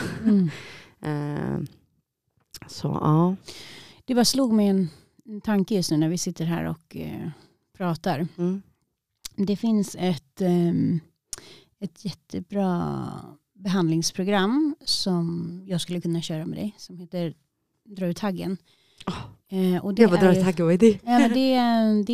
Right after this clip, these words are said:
Speaker 1: är en sorts traumabearbetning för <clears throat> sexuella övergrepp.
Speaker 2: Okej.
Speaker 1: Mm.
Speaker 2: Ja.
Speaker 1: Och jag vet ju att du har pratat om att vilja göra det här.
Speaker 2: Ja.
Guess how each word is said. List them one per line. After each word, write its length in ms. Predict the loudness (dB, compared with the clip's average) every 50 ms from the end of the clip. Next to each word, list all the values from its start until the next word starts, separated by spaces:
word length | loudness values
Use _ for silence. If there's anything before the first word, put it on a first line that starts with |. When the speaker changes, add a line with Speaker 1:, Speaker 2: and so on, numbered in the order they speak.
| 2 2
Speaker 1:
är 20 |
en 120 | 2 2 0
sorts 240 | 0 -2 -4 -4
traumabearbetning 840 | -2 0 0 2 2 2 2 0 0 0 0 0 0 0 0 0 0 0
för 340 | 0 0 0 0 -2 -6 -10 _ _ _ _ 2
<clears throat> 300 | 4 4 4 4 2 0
sexuella 400 | -2 -4 -4 -2 -2 -2 0 0
övergrepp. 440 | 0 0 0 -2 -4 -6 -6 -12 -18 -8 -4
Speaker 2:
Okej. 480 | -4 -2 0 0 0 0 -2 -4 -8 _ 0
Speaker 1:
Mm. 340 | 2 4 6 6 4 4 2 _ _ _ _ _ _ _ _ _ _ _ -4
Speaker 2:
Ja. 180 | -2 0 2
Speaker 1:
Och 80 | 2 4
jag 320 | 4 6 6 6 6 4
vet 240 | 4 2 2 2 2
ju 60 | 0
att 80 | -2 0
du 80 | 0 0
har 140 | 0 0
pratat 420 | 0 -2 -2 -2 -2 -4 -6 -6 -6
om 200 | -4 -2 -2 -2
att 320 | -4 -6 -8 -14 -20 -20 -20 _ _ _ _ _ _ _ _ _ _ _ _
vilja 220 | -2 0 0 2
göra 300 | 0 0 -2 -6 -8 -8
det 60 | -8 -8
här. 200 | -8 -8 -10 -12 -14 _ _
Speaker 2:
Ja. 320 | 0 2 4 4 4 2